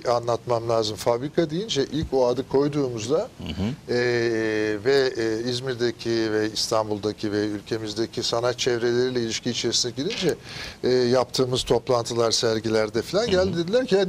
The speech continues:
Speaker 1: niçin fabrika? Hiç sanatla fabrika özdeş
Speaker 2: <laughs>
Speaker 1: değil." Biz de dedik ki, "Yok, haklısınız."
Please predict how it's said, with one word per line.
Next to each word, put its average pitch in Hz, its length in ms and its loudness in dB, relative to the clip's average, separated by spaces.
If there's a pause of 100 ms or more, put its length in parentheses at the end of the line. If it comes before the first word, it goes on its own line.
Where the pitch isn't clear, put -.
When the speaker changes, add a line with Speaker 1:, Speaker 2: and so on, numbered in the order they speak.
Speaker 1:
niçin 202 320 0
fabrika? 110 520 -2 (300)
Hiç 165 120 -2
sanatla 156 480 2
fabrika 113 500 0
özdeş 107 640 0
Speaker 2:
<laughs> - 0 -
Speaker 1:
değil." 185 260 2 (500)
Biz 113 120 -6
de 131 120 -4
dedik 131 300 -6
ki, 151 80 -4
"Yok, 143 220 0
haklısınız." - 680 -2